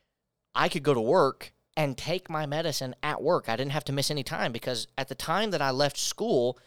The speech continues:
I traded in having to miss school for having to miss work to go get these infusions done. And so now it was, "Hey,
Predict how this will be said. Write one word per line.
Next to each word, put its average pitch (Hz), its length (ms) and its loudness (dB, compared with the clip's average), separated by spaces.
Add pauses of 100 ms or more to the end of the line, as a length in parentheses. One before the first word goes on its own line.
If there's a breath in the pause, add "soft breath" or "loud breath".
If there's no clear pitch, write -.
(380 soft breath)
I 160 140 2
traded 202 440 0
in 180 220 0
having 165 340 -4
to 147 60 -4
miss 143 360 -2
school - 640 2 (240 soft breath)
for 139 120 -8
having 180 300 0
to 151 60 2
miss 147 240 -2
work 156 520 -2 (480)
to 151 100 -4
go 147 140 4
get 143 120 0
these 131 180 0
infusions 135 540 -2
done. 107 240 -2
And 104 140 -4
so 131 100 0
now 175 340 4
it - 60 0
was, 127 160 0
"Hey, 180 360 -2